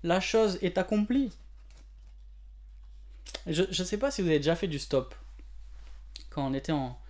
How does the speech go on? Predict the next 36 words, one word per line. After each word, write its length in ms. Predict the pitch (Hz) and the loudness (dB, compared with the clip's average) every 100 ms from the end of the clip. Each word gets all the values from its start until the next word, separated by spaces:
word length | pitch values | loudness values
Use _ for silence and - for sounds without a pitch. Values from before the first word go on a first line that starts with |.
| - - - - - - | -14 -14 -14 -16 -16 -10
en 120 | - 131 | -4 4
voyage 440 | 143 156 202 170 | 6 8 6 8
avec, 240 | 135 135 | 6 6
euh, 120 | 139 135 | 2 4
Alexandra, 540 | 147 147 - 156 160 | 6 4 4 4 6
on 120 | 202 165 | 8 8
a 80 | |
eu 120 | 139 143 | 6 6
l'occasion 560 | 156 175 185 170 202 | 4 6 6 6 4
de, 280 | 180 147 135 | 4 4 4
de 120 | - 139 | -2 -2
faire 260 | 156 147 | 0 0
pas 140 | - 190 | 4 6
mal 220 | 185 170 | 6 4
de 100 | 151 | 2
stop, 400 | - 175 208 - - - - - | 8 10 10 4 -12 -14 -14 -4
euh, 240 | 131 131 131 | 2 2 2
surtout 300 | - 170 196 | 0 4 6
à 80 | |
une 80 | 151 | 6
certaine 560 | 147 - 185 - 175 170 | 2 2 2 8 8 8
période. 720 | - 165 160 156 185 147 - - - - - - - | 8 8 10 10 10 8 -4 -10 -16 -16 -16 -10 0
Et 100 | 156 | 2
si 160 | - | 4
vous 60 | 220 | 8
avez, 400 | 240 247 233 - | 10 12 10 8
euh, 80 | 180 - - - 147 147 | -6 -6 -12 -12 -12 -2
déjà 280 | 180 196 226 | 4 6 8
fait 140 | 220 | 6
du 100 | 175 | 2
stop, 360 | - 214 226 - | 2 4 4 0
vous 140 | 170 | -4
savez 160 | 165 220 | 2 2
que 80 | - | 2
c'est 240 | 151 - | -4 -4
pas 140 | 262 | -6